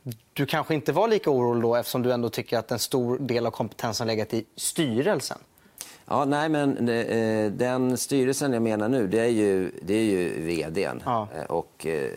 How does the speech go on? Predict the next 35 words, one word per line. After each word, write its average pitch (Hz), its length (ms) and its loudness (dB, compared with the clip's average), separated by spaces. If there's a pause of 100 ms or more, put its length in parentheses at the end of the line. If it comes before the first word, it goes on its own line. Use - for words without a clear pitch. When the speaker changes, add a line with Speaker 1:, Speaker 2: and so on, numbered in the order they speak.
Speaker 2:
s-, - 280 -12
de 98 180 0
som 90 160 -4
jag 87 120 -2
sa, 90 200 -2
inte 95 280 -2
Lifcos 98 560 -2
styrelse, 76 400 -4
utan, 78 360 -6
Speaker 1:
Nej, 147 140 -2
okej. 139 300 -4
Speaker 2:
eh, 85 220 -2 (160)
den 90 380 -2
styrelsen 87 460 -2
som, 85 340 -4
som 82 360 -6
LIF-, 92 340 -4 (240)
Lifco 95 360 -4
sätter 110 360 -4
i 139 40 2
Speaker 1:
Utser. 120 120 0
Speaker 2:
dotterbolagen. 120 760 2 (480)
Speaker 1:
Ja. - 120 -8
Speaker 2:
Eh, 85 40 -2
och 85 160 -2
där 107 220 2
är 98 220 4
det 90 120 2
oftast 82 520 -4
affärsområdeschefer 82 1300 -2
och, 92 200 0
och 82 140 -2
så 90 140 -2
någon 80 320 -2
fr-, - 320 -12